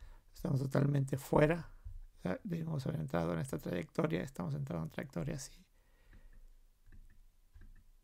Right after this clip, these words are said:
Y el punto de frenado es mucho después. Entonces aquí ya debimos de haber estado frenando y vamos a frenar mucho después.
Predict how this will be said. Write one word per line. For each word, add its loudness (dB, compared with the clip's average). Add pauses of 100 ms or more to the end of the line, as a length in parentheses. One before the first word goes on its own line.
(680)
Y 2
el 4
punto 6
de 12
frenado 10
es 8
mucho 6
después. 0
Entonces -8
aquí 0
ya 8
debimos 6
de 4
haber 4
estado 2
frenando 2
y 2
vamos 0
a -10
frenar -2
mucho -4
después. -8